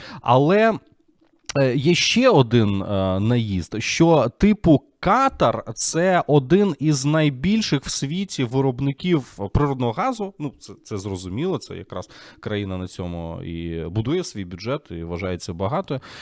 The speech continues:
І о-, оцей газ, він забезпечує майже чверть від загального обсягу імпорту, а, цього газу до Європи,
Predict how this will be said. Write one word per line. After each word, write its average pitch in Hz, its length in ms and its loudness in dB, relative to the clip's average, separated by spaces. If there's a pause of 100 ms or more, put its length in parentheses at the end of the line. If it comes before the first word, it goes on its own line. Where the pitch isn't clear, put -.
(180)
І 202 260 0
о-, 139 260 2
оцей 147 400 4
газ, 160 400 0
він 123 140 -2
забезпечує 127 880 0
майже 123 400 2
чверть 151 580 -2
від 104 120 -4
загального 117 600 0
обсягу 120 480 0
імпорту, 135 920 2 (360)
а, 95 320 -2
цього 131 240 0
газу 127 320 2
до 120 340 2
Європи, 104 1040 2